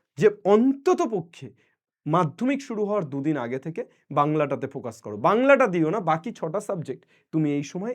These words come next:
এরকমভাবে সার্কেল করো, শেষে, শেষ দিনে বাংলাটা পড়বে। এবার পড়ার এই মুহূর্তে লাস্ট মিনিট রিভিশন করার সবচেয়ে স্ট্যান্ডার্ড এবং সবচেয়ে ভালো, সবচেয়ে, আহ,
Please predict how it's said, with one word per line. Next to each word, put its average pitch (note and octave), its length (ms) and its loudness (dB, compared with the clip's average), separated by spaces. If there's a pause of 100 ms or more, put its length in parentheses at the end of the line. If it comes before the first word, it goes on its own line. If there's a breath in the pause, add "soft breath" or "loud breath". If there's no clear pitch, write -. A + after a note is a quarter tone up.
এরকমভাবে C3+ 480 -8
সার্কেল C3 440 -8
করো, F3+ 240 -6 (220 soft breath)
শেষে, - 440 0 (260)
শেষ G3 280 6
দিনে F3 220 -2
বাংলাটা C#3 420 -2
পড়বে। G2+ 320 -14 (260 soft breath)
এবার G3+ 200 8 (120)
পড়ার A3+ 440 12 (220)
এই G3+ 220 6
মুহূর্তে A#3+ 380 2
লাস্ট E3 320 2
মিনিট A3 220 -6
রিভিশন F3 400 -6
করার D#3+ 280 -2 (220 soft breath)
সবচেয়ে - 840 2 (120)
স্ট্যান্ডার্ড A3+ 800 8
এবং D#3+ 200 0
সবচেয়ে E3 420 -4 (120)
ভালো, E3+ 280 0
সবচেয়ে, E3 480 -6 (280 loud breath)
আহ, C3+ 180 -2